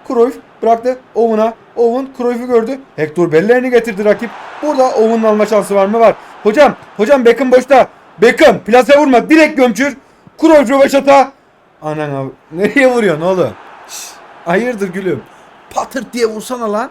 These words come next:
Hocam Owen'u şuraya çektik. Torres'i şuraya çektik. Burada biz de Cruyff indirebilir mi? İndiremedi. O zaman Vieira'yı geri çekelim. Neymar,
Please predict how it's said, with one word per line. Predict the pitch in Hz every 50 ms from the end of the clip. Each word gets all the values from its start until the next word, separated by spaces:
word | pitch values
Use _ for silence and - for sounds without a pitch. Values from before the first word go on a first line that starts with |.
| _ -
Hocam | 190 190 190 208 208 196
Owen'u | 190 202 196 202 202 208
şuraya | 202 - 202 202 196 190
çektik. | 190 214 196 - - 196 185 -
Torres'i | - 196 196 196 190 190
şuraya | 180 - - 196 202 202 202
çektik. | - 190 190 190 - 202 202 _ _ _ _ _ _ _ _ -
Burada | 311 214 175 180 180 175
biz | 185 165
de | 175 175 175 175
Cruyff | - 233 180 160 202 202 - _ _ _ _ -
indirebilir | 226 220 214 208 202 196 190 190 185 185
mi? | 196 196
İndiremedi. | 185 175 175 170 160 156 151 170
O | 196
zaman | 208 220 196 185 180 185
Vieira'yı | 240 226 202 180 170 156 156
geri | 220 240 240
çekelim. | - 214 190 180 190 190 202 214 202 _ _ _ _ _ _ _ _ _ _ _ _ _ _ _ _ _ _ _ -
Neymar, | 190 220 233 233 226 220 220 226 233 240